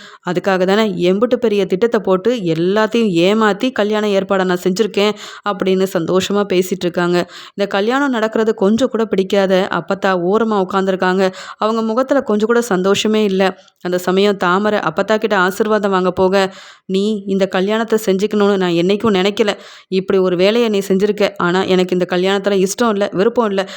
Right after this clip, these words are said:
நான் உன்னை, ஆ, ஆசீர்வாதம் பண்ண மாட்டேன். நீ போ தாமரை" அப்படின்னு சொல்லிடுறாங்க. அதுக்கு உடனே சாவித்திரியும், "ஆமா என்னம்மா,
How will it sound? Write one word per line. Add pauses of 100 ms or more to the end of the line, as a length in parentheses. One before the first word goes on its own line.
(160)
நான்
உன்னை,
ஆ,
ஆசீர்வாதம்
பண்ண
மாட்டேன். (260)
நீ
போ
தாமரை" (120)
அப்படின்னு (120)
சொல்லிடுறாங்க. (360)
அதுக்கு
உடனே
சாவித்திரியும்,
"ஆமா
என்னம்மா,